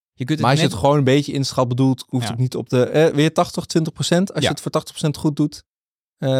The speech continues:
Speaker 2: ben je met twintig procent van de moeite klaar.
Speaker 1: Ja.
Speaker 2: Hey, maar leuk. En, ehm, weet jij uit je hoofd ook, dit doe ik echt gewoon out of the blue, hè, of dit ook voor micro-omvormers al een beetje kan? Er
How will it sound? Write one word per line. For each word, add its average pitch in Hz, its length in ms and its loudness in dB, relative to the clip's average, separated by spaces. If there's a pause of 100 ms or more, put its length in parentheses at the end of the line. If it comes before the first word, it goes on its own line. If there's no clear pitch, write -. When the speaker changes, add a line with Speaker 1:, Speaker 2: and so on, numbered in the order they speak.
(200)
Speaker 2:
ben 123 120 0
je 131 60 4
met 127 100 2
twintig 143 220 -6
procent 127 280 -4
van 131 100 -2
de 127 60 2
moeite 120 240 -2
klaar. 117 320 -2 (160)
Speaker 1:
Ja. - 220 -4 (440)
Speaker 2:
Hey, 175 140 4
maar 180 120 6
leuk. 190 240 4
En, 160 200 -2 (280)
ehm, 180 480 4 (280)
weet 170 200 2
jij 196 220 2
uit 175 220 0
je 170 60 2
hoofd 175 360 2
ook, 165 360 0 (100)
dit 131 160 0
doe 127 120 0
ik - 60 -14
echt - 120 -6
gewoon 127 480 2 (520)
out 131 180 -2
of 120 100 0
the 120 100 -2
blue, 123 180 2
hè, 117 60 2
of - 160 -8
dit 143 160 -2
ook 151 160 -2
voor 139 120 4
micro-omvormers 175 760 0
al 180 60 -2
een 170 80 0
beetje 170 200 -2
kan? 202 200 -2
Er 302 100 -8